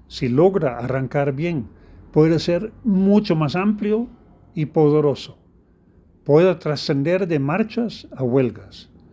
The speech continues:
No será una nueva Marcha Blanca, será una lucha de todos los sectores de la clase trabajadora del país. Lo que necesita el país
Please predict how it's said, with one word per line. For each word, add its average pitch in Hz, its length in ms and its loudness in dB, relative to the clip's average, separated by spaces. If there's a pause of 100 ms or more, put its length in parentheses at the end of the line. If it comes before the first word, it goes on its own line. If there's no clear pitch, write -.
(640)
No 143 220 4
será 190 300 4
una 180 240 0
nueva 170 340 2
Marcha 147 360 -4
Blanca, 147 640 -6
será 143 380 0
una 175 220 0
lucha 208 500 -2 (340)
de 135 120 -6
todos 196 320 4
los 127 180 -6
sectores 180 480 -4
de 165 80 -2
la 139 140 -8
clase 156 320 -6
trabajadora 143 800 -2 (240)
del 135 240 0
país. - 500 -10 (1120)
Lo 147 180 2
que 151 100 0
necesita 139 640 0
el 202 140 2
país 190 600 -2